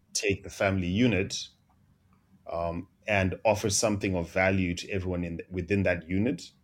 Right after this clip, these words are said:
Uh, but not, not only that, use that uni-, unit as an acquisition engine. So if we get one member of the family, how do we then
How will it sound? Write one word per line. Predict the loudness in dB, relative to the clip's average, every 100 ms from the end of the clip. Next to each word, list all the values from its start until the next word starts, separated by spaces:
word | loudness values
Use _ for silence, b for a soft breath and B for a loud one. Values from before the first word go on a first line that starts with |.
| _ _ _ _ _ _ _
Uh, | -6 -4
but | 0
not, | 2 4 2 0
not | 0 2
only | 2 0
that, | 2 4 4 0 -4
use | -2 -2
that | -2 -4
uni-, | -2 -2 -4 -8 -10
unit | -2 0 0 -2
as | -6 -4
an | -4
acquisition | -4 -4 -6 -4 -4
engine. | -6 -8 -12 -14 -18 -10
So | -4 -4
if | -2
we | -2
get | 0 0
one | 2 2 2 2
member | 0 -2
of | -6
the | -4
family, | 4 4 4 0 -4 _ _ _ _ _
how | 0 2
do | 4
we | 2
then | 0 0 -2 -2 -8